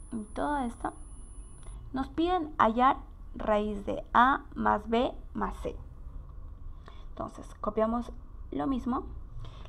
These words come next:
Les voy a poner un ejemplo mucho más sencillo para poder analizar. Por ejemplo, si sumamos dos X al cuadrado,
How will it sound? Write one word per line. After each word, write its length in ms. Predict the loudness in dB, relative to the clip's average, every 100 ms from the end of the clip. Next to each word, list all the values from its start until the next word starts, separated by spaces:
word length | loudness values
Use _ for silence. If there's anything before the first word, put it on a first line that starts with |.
| -2
Les 100 | 0
voy 120 | 2
a 80 | 2
poner 240 | 2 4
un 80 | 4
ejemplo 340 | 2 0 0 0
mucho 240 | 0 0
más 140 | -2
sencillo 500 | -2 -4 0 0 2 0 -6 -2
para 260 | 0 2
poder 240 | 2 2 2
analizar. 480 | 0 -4 -8 -10 -10 -10 -12 -12 -12 -12 -10 -10 -12 -2
Por 140 | 0
ejemplo, 340 | 2 2 0 0
si 120 | 0
sumamos 440 | 4 4 6 4
dos 180 | 2 2
X 300 | 2 2 0
al 120 | 0
cuadrado, 520 | 0 0 2 -2 -4